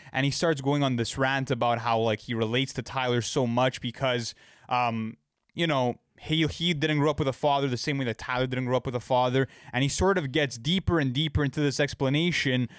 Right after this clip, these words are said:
um, about how he feels his personal connection to him and how he has, like, a poster on his wall, on his wall of Tyler's face with, like, his mouth cut out so that he can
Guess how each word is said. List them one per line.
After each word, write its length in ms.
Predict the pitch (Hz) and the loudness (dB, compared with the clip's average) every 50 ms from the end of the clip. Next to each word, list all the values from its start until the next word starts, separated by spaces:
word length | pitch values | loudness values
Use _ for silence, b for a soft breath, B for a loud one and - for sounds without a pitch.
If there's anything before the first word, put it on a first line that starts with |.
| B B B B B | B B B B B
um, 360 | 131 135 139 139 135 135 131 - | 2 2 2 2 0 -2 -2 -4
about 260 | 131 127 143 151 143 | -2 0 0 0 0
how 160 | 127 147 151 | 0 0 0
he 80 | 151 143 | 0 -2
feels 260 | 139 - 160 156 139 | -2 0 0 0 0
his 120 | 139 127 | 0 -2
personal 400 | - - 151 147 139 - 139 127 | -2 -2 -2 0 0 0 -2 -2
connection 580 | 117 - - 127 127 147 170 - - - 156 139 | -4 -4 -4 -2 0 0 0 -2 -2 -2 -2 -2
to 300 | 123 - 147 135 135 135 | -2 0 0 2 2 2
him 100 | 131 131 | 2 0
and 100 | 123 123 | 0 0
how 300 | 123 131 131 131 131 117 B B B B B | 0 0 0 0 0 -2 B B B B B
he 120 | B - 135 | B -4 -2
has, 180 | 135 139 131 | 0 0 0
like, 100 | 123 117 | 0 -2
a 40 | 113 | -4
poster 440 | - - - 151 151 143 - 143 135 | -4 -2 -2 -2 -2 -2 -2 0 2
on 100 | 131 127 | 2 2
his 120 | 123 117 | 0 0
wall, 320 | 117 123 131 135 143 143 147 | 2 2 2 2 2 2 2
on 200 | 131 139 127 127 | 2 2 2 2
his 140 | 127 117 117 | 2 0 2
wall 240 | 120 127 135 139 131 | 2 2 2 4 2
of 100 | 120 - | 0 -2
Tyler's 400 | - - 139 131 131 127 117 - | -4 -4 -2 0 0 0 -2 -4
face 380 | - - 151 143 147 143 - - | -2 -2 0 0 0 0 0 -2
with, 100 | 135 120 | -4 -2
like, 300 | 123 120 120 113 - b b b b b | 0 0 0 0 -2 b b b b b
his 200 | b 135 123 113 | b -4 -2 -2
mouth 460 | 113 113 120 127 135 143 156 - - - | 0 0 0 2 2 0 -2 -4 -6 -10
cut 240 | - - 160 151 | -4 0 0 2
out 380 | 147 143 147 156 165 - - - b b b b b b | 2 2 2 0 0 -2 -8 -18 b b b b b b
so 140 | - 120 127 | -12 -4 -2
that 120 | 127 120 | 0 0
he 120 | 120 135 123 | 0 -2 -2
can 320 | - 135 127 120 113 104 | -2 0 0 0 0 -4